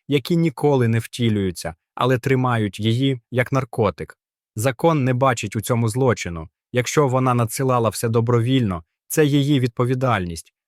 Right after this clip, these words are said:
навіть якщо її свідомо вводили в оману. Інформації багато, але наївність сильніша.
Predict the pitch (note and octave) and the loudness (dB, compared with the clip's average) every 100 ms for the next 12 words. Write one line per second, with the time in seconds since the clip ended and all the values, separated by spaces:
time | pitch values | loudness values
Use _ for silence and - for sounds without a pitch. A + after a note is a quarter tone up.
0 | - C3+ D#3 C3+ C3+ A#2 - C#3+ B2+ C3 | -6 -2 0 0 -2 -2 0 2 2 0
1 | A#2 B2 B2 C#3 C#3 A2+ G#2 A#2 A2+ A2 | 0 -2 2 2 4 2 0 0 2 2
2 | A2 A2+ A#2+ A2 F2+ E2 - _ _ _ | 0 0 0 0 0 -6 -18 _ _ _
3 | - C#3+ F3+ F#3 G3 - D3 C3 C3+ C3 | -4 -2 0 2 0 0 -2 0 0 2
4 | D3 A#2 F2 E2 _ - C#3+ D3 D3+ E3+ | 0 -2 -6 -8 _ -2 0 2 2 2
5 | F3 D#3+ - - E3 D#3+ D#3+ C#3+ F#2+ D2+ | 2 0 -2 -6 -2 0 2 2 0 -8